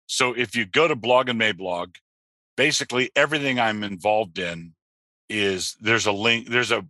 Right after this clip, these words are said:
a, there's a way to get to everything else that I'm involved in off the front page there.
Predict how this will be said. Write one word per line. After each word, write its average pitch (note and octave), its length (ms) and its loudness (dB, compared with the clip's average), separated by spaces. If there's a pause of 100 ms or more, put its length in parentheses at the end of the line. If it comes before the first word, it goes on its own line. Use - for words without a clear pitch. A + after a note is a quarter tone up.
(100)
a, G#2+ 160 2 (100)
there's A#2 260 0
a A#2 40 -2
way D3 320 2
to B2 100 2
get A2+ 240 -2 (120)
to A2+ 80 -2
everything A2 360 0
else G#2 220 -2
that G2 140 -4
I'm F#2 140 -4
involved F2+ 360 -6
in E2+ 220 -8 (380)
off A2 220 0
the - 100 -10
front - 280 -6
page E2+ 320 -6
there. B1+ 240 -14